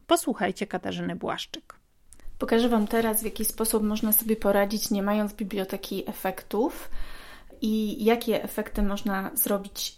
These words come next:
Speaker 2: w domu. Moim ulubionym efektem, który zawsze sobie robię w domu i nawet mówię o tym otwarcie, że najlepsze fale powstają u mnie w misce w łazience. Wcale nie nad morzem. Dlaczego tak się dzieje? W mojej łazience nigdy nie ma wiatru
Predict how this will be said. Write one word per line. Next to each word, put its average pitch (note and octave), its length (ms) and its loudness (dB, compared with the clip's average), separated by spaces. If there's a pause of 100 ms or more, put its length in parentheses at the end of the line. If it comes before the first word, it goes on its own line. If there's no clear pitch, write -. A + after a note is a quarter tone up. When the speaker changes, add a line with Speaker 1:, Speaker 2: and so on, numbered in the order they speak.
(120)
Speaker 2:
w G#3 120 -8
domu. F3+ 400 2 (440)
Moim B3 260 8
ulubionym A#3+ 460 6
efektem, G#3 480 2
który G3 300 -4
zawsze G#3 300 0
sobie G3+ 280 2
robię G3 240 0
w F#3+ 120 -8
domu G3+ 540 4
i G#3+ 300 4 (100)
nawet G3+ 460 -2
mówię A3 420 4
o G3 100 -2
tym G3+ 200 -2
otwarcie, G#3 580 2
że G3 100 -2
najlepsze G#3 560 2
fale G#3 400 2
powstają G3+ 600 0
u G3 180 -4
mnie F#3+ 380 0
w - 40 -2
misce G#3 420 6
w F3+ 80 -4
łazience. F#3+ 540 0 (540)
Wcale A#3+ 320 4
nie A#3+ 140 6
nad A3 200 6
morzem. F#3+ 560 0
Dlaczego A#3 420 2
tak A3 180 -2
się G#3 160 -2
dzieje? - 280 -4 (340)
W - 100 -2
mojej C#4+ 320 12
łazience A3+ 500 4
nigdy G3+ 300 2
nie F#3 140 -2
ma F3+ 140 -2
wiatru F3 480 -4